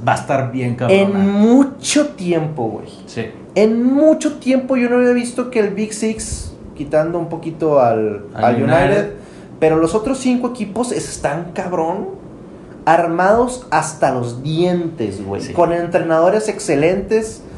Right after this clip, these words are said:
Speaker 2: jugadores de primera calidad. De verdad, hace mucho que no veía algo tan, tan espectacular.
Speaker 1: Sí, lo que habíamos estado viendo eran carreras de dos equipos,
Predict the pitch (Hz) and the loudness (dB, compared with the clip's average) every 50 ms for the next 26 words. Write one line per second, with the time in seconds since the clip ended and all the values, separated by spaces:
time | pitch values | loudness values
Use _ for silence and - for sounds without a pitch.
0 | - - - - - - 180 175 165 160 151 156 160 180 196 202 208 - - - | -6 -6 -6 -6 -4 2 4 6 6 8 6 6 6 4 4 2 0 -2 -4 -6
1 | - 147 156 156 156 - - 165 151 143 160 165 180 196 190 - 208 196 175 156 | -2 0 0 0 0 0 0 0 0 0 0 2 0 0 0 0 0 2 2 4
2 | 147 147 156 175 190 190 - - - - - - - - - - - - - - | 4 6 6 6 4 2 -4 -10 -14 -18 -18 -20 -20 -20 -20 -18 -18 -16 -6 0
3 | 139 147 156 156 160 170 214 247 240 - 220 202 208 208 - - - 190 170 170 | 2 4 4 6 6 6 6 4 2 0 -2 -2 -2 -4 -4 -6 -6 -4 -2 0
4 | 175 180 185 180 180 170 175 170 165 151 151 160 156 170 165 165 - - - - | 0 0 0 0 0 0 2 2 4 4 4 2 2 -2 -4 -6 -8 -8 -2 -2
5 | 135 123 123 139 156 160 165 160 - - - - - 160 143 156 175 185 185 185 | 0 0 0 -2 -4 -4 -6 -8 -10 -14 -12 -2 2 4 4 4 2 -2 -4 -4
6 | - 170 156 - - 135 - - 262 285 240 208 170 131 139 147 - - 175 175 | -4 -6 -6 -4 -6 -4 0 2 4 4 4 4 2 2 0 0 0 0 0 2
7 | 175 180 180 196 214 214 214 214 185 - - 170 170 175 175 170 165 165 165 160 | 2 2 2 2 2 0 -2 -2 -4 -4 -2 0 0 0 0 0 -2 -4 -2 -2
8 | 160 160 156 165 160 156 156 143 139 127 127 131 135 131 127 127 117 117 110 - | 0 0 0 0 -2 -2 -2 0 0 0 0 0 0 -2 -2 -2 0 0 -2 -2
9 | - 120 - 113 104 - - - - - - | -4 -8 -8 -8 -10 -10 -12 -14 -16 -18 -18